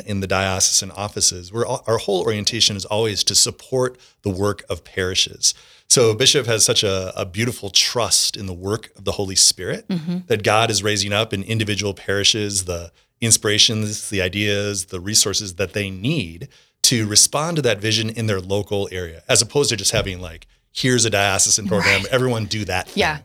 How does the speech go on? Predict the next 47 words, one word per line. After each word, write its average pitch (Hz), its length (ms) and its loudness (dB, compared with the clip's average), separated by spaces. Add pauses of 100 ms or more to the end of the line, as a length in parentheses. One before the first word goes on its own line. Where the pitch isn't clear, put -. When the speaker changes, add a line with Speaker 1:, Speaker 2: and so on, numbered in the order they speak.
(140)
Speaker 2:
yeah. 185 80 4
Speaker 1:
right? 202 400 2 (340)
Speaker 2:
A 135 60 6
Speaker 1:
And 135 120 6
Speaker 2:
top-down 175 600 2
thing. 160 180 -2
It's 151 120 0
Speaker 1:
Right, 135 140 6
Speaker 2:
more 220 120 6
of - 40 4
Speaker 1:
the 185 60 2
Speaker 2:
a - 20 -2
bottom, 185 480 0 (300)
of 165 240 0
grassroots 180 760 2
kind 185 260 -2
of 156 200 -2
feel 160 580 -4
Speaker 1:
Right. 143 280 4
It's 123 140 2
really 165 180 4
Speaker 2:
to - 20 -4
Speaker 1:
being 135 160 4
Speaker 2:
this. 110 80 0
Speaker 1:
a 107 40 -6
good 123 180 0
steward 101 680 2
of 98 140 -4
the 92 80 0
Speaker 2:
Mm-hmm. - 100 -4
Speaker 1:
gifts 127 300 4
that 104 180 0
God 101 260 0
is 92 180 -4
raising 95 360 0
up 139 180 -4
in 95 100 -6
parishes. - 680 -2
Like, 90 160 -10
people 113 220 -14
are 98 40 -6
like, - 140 -12
"Oh, 208 220 -10
this 147 160 2
is 110 100 2
something 113 280 -2
we 139 120 -4